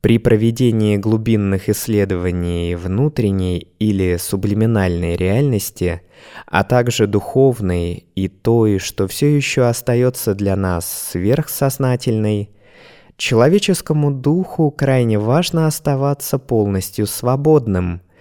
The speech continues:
не заточать себя в темницу физического ума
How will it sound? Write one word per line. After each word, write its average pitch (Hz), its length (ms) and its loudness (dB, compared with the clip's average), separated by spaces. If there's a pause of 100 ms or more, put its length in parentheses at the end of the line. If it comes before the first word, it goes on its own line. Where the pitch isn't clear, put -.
(320)
не 104 260 2
заточать 127 680 0
себя 104 360 0
в 92 100 -4
темницу 107 640 0
физического 95 760 -2
ума 87 600 -2